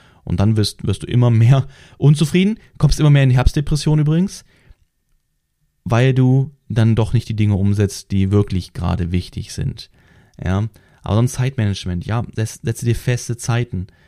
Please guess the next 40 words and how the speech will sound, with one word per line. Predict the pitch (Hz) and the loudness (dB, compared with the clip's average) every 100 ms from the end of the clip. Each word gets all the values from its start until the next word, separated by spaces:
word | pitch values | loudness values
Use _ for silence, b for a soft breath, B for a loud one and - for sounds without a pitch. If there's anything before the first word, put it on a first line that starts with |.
| b | b
für | - 127 120 | -4 0 0
gewisse | 113 110 - | 0 -2 -4
Aufgaben, | 107 104 - 90 87 - | -4 -6 -6 -8 -6 -4
plane | - 113 117 117 | -2 0 0 -2
den | 110 107 | -2 -4
Tag | 101 101 - | -4 -8 -10
vor. | - 135 104 101 b b b b b b _ | -2 0 0 -4 b b b b b b _
Und | 110 107 107 107 107 - - - _ _ _ _ _ _ _ _ - | 0 2 2 2 0 -4 -14 -20 _ _ _ _ _ _ _ _ -10
was, | 98 104 - | -6 -6 -8
was | 104 - | -10 -4
könnte | 120 113 | -2 0
im | 110 | 0
Grunde | 110 110 | 0 0
noch | 131 | -2
dazu | 120 95 101 | -4 -8 -8
gehören? | 95 95 87 92 b b b b b - | -6 -4 -6 -8 b b b b b -8
Ähm, | 101 101 104 104 101 104 _ _ _ _ _ _ _ _ _ - | -4 -2 -2 -2 -4 -8 _ _ _ _ _ _ _ _ _ -6
ja, | 113 | -2
lass | 117 117 | 0 0
dich | 120 | 2
nicht | 117 - | 2 0
ablenken, | - 135 151 175 226 - - | 0 2 2 0 -6 -14 -4
ne? | 117 127 107 | -2 0 0
Wenn | 143 | 2
du | 151 | 2
im | 139 131 | 0 0
Grunde | 123 123 | 0 0
in | 117 | 0
gewissen | 113 113 | -2 -4
Aufgaben | - 127 139 123 127 135 | -4 -6 -4 -6 -2 -2
bist, | 143 139 | -2 -4
dann | 107 | -6
lass | 110 - | -6 -4
dich | 113 | -4
nicht | 110 | -4
ablenken, | 120 123 127 120 107 | -6 -2 0 -2 -2
gib | - - | -6 -2
dir | 120 | -2
aber | 110 - | -2 -2
auch | 104 104 | -2 -4